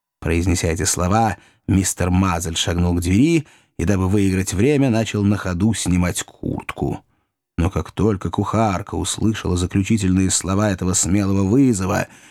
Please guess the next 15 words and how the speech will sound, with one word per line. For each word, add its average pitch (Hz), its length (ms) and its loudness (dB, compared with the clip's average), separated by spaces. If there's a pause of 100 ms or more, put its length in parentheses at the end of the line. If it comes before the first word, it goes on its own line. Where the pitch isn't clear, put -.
(180)
и 82 60 0
увидела, 90 600 2
что - 200 -6
мистер 101 400 0
Мазль 117 560 -2
собирается 92 640 -2
приступить 98 640 0
к - 80 -6
делу, 143 800 2 (280)
она 110 340 2
испустила 127 680 0
громкий 107 680 0
и 107 40 2
пронзительный 95 840 2
вопль 190 600 2